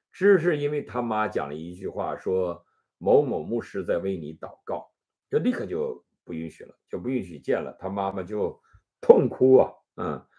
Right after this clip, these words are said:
又坐二十多个小时的火车回到自己的家乡，回到湖南。所以你看到这个中共的监狱多么的残酷啊，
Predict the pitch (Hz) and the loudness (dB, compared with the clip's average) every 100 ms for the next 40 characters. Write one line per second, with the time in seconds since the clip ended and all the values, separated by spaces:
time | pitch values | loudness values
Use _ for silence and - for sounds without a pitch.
0 | _ _ - 226 185 147 127 - 165 127 | _ _ 12 12 12 12 8 8 6 6
1 | 139 123 123 95 85 78 82 85 - 82 | 2 2 4 2 0 -4 -6 -8 -6 -6
2 | 85 90 85 - 90 98 98 85 76 71 | 0 0 0 -2 -4 -2 -2 -2 -4 -8
3 | - _ _ _ _ 104 78 78 73 - | -12 _ _ _ _ -4 -2 -2 -2 -2
4 | 85 80 76 73 82 82 71 - 73 60 | -4 -2 -8 -4 -2 -2 -4 -8 -14 -14
5 | - _ - _ _ - 98 92 101 104 | -18 _ -20 _ _ -4 -4 -2 -2 -2
6 | 95 85 92 85 - 120 117 113 82 - | -2 -2 -2 -2 -2 -4 -2 -2 -2 0
7 | 117 104 95 78 - 165 165 139 95 80 | 0 0 -4 -6 2 4 6 4 2 0
8 | - - - - - - 78 - | -4 -14 -8 -2 -2 -4 -10 -10